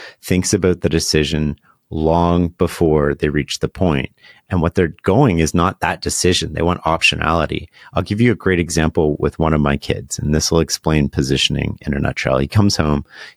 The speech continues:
he got a really bad mark on one of his tests. He's like, teenage attitude, throws it in my face and is like, "I did my best." And I'm like, "Okay, we're not gonna talk about this right now because,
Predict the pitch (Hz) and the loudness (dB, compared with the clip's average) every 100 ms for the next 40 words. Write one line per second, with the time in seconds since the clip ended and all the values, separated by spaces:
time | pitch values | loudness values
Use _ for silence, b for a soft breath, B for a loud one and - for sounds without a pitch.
0 | _ _ - 76 - 78 80 92 82 78 | _ _ -4 -2 -2 0 2 2 2 0
1 | 76 73 73 73 71 69 71 76 - 65 | 0 0 0 -2 -2 0 -2 -4 -4 -4
2 | 64 - - - 69 71 67 - - 87 | -4 -8 -10 -8 -4 -4 -4 -4 0 2
3 | 87 73 69 71 - 73 69 - B B | 2 0 0 -2 -2 -2 -2 -6 B B
4 | _ - 82 85 85 69 71 - 67 71 | _ -2 0 2 0 0 -4 -2 0 -2
5 | - 73 71 73 69 73 80 76 69 67 | -4 -6 -2 -2 0 -2 0 -2 0 0
6 | 62 - - - - 78 76 73 - 82 | -2 -4 -12 -16 -10 -6 -4 -4 -2 -2
7 | 87 80 85 92 85 - 80 - 73 71 | 0 2 0 0 -2 0 -4 -4 -6 -4
8 | - 82 78 82 95 78 - 67 - | -4 -4 -2 0 0 -2 -2 -2 -2